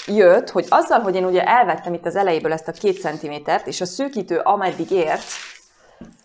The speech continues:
ugye ezen a ponton, itt volt nekem az eleje szűkítő végem, itt már azért nem vettem el. Tehát a szűkítő miatt, ö, nincsen anyag, amiből el kellene venni, viszont én itt az elejéből elvettem. Nem probléma,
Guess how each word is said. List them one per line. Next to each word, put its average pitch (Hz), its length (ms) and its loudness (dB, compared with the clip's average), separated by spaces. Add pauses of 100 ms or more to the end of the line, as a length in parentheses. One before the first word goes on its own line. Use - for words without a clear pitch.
(120)
ugye - 280 0
ezen 277 260 4
a 180 120 2
ponton, 190 600 0
itt 185 160 -8
volt 170 200 -2
nekem 165 280 -6
az 160 100 -6
eleje 151 300 0
szűkítő 175 540 -8
végem, 208 400 2
itt 320 200 -2
már 190 220 2
azért 196 260 2
nem 208 260 2
vettem 170 380 -4
el. 151 200 0 (1080)
Tehát 185 140 -4
a 185 40 0
szűkítő 190 760 4
miatt, 185 580 0
ö, 214 420 4 (460)
nincsen 226 540 4
anyag, 185 320 0
amiből 180 360 4
el 170 180 6
kellene 156 400 -4
venni, 190 280 0
viszont 202 360 -6
én 180 80 -2
itt 170 120 -8
az 170 80 -6
elejéből 165 420 0
elvettem. 156 680 -2 (560)
Nem 320 240 2
probléma, 240 420 6